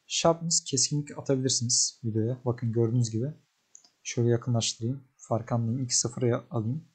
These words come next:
Bakın gördüğünüz gibi. Bunu çok abartmadan ekleyebilirsiniz. Ee, bunun üstüne on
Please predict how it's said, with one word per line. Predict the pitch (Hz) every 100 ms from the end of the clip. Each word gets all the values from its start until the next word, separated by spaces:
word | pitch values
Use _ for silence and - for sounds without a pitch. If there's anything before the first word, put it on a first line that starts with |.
| _ _ _ _ _ _ _ _ _ _ - - -
Bakın | 117 - 147 - -
gördüğünüz | 120 117 117 107
gibi. | 113 147 - _ _ - - _ _ _ _ _ _ _ _ _ _ _ _
Bunu | 165
çok | 156 170 170
abartmadan | 160 151 131 156
ekleyebilirsiniz. | 147 - 135 123 - 120 127 - - _ _ _ _ _ _ _ _ _ _ _ -
Ee, | 123 120
bunun | 127 170
üstüne | 170 - 143 160 175 - _ _ _ _ _ -
on | 143 151 170